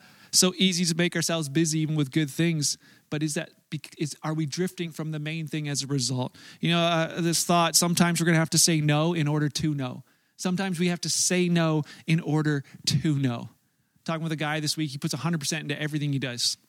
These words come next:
You know, he's getting married in a couple weeks, and it's, it's just all about hundred percent into this, hundred percent into this, hundred percent into this. And, you know, you, uh, Sarah, with them, you know, you, once you get married, you're gonna realize you don't have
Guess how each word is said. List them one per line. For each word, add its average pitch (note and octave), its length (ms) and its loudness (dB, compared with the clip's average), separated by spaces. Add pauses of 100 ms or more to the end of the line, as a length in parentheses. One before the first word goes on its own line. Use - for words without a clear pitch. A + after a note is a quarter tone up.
(340)
You D3+ 100 -4
know, D3+ 40 0
he's D3 140 -4
getting D3+ 220 -4
married D3 240 -2
in D3 60 -4
a C#3 40 -2
couple D3 260 -2
weeks, D3 340 -2
and C3 220 -4 (680)
it's, D3+ 360 -2
it's D3 220 -2
just D3+ 220 -2 (220)
all E3+ 200 0
about D#3 320 -2
hundred F3 240 4
percent F3 280 0
into D#3 120 -4
this, E3+ 220 0
hundred E3+ 200 -2
percent D#3+ 200 -2
into D#3 140 -6
this, E3 180 -2
hundred E3+ 200 -4
percent D#3 260 -4
into D3+ 120 -4
this. C#3+ 340 0 (380)
And, E3 100 2
you F#3 100 4
know, F#3+ 60 4
you, F#3+ 280 4 (200)
uh, F3+ 140 0
Sarah, G3 320 2
with F#3 80 0
them, E3 240 -4 (140)
you E3+ 160 0
know, F3 80 0
you, F3+ 260 -2
once G3 240 -2
you G3+ 80 -2
get F3 160 -4
married, E3 380 -2
you're F3 100 0
gonna F3 100 -2
realize E3+ 320 -2
you F3 120 -2
don't F#3 160 4
have F3 400 -2